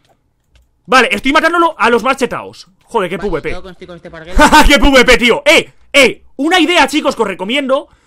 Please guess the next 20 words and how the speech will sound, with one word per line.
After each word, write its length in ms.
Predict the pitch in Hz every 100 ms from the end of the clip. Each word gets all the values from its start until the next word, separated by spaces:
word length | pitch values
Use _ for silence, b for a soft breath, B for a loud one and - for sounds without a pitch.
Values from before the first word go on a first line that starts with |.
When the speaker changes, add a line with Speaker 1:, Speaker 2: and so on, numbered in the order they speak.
| b b
Speaker 1:
Cuando 500 | - 220 220 226 226
veis 240 | 180 311 -
que 100 | 330
están 200 | 294 294
indefensos 720 | 269 233 175 151 143 123 -
y 140 | 220
vuestro 240 | 214 226 220
compañero 300 | 208 269 214
vaya, 260 | 269 302 190
vaya 220 | 220 294
a 40 |
romper 200 | 302 190
el 40 | 254
huevo, 420 | 254 247 240 247 b b b
una 180 | 208 294
idea 160 | 330 262
que 80 | 208
os 60 |
recomiendo 640 | 202 196 220 285 269 302 294
es 180 | 247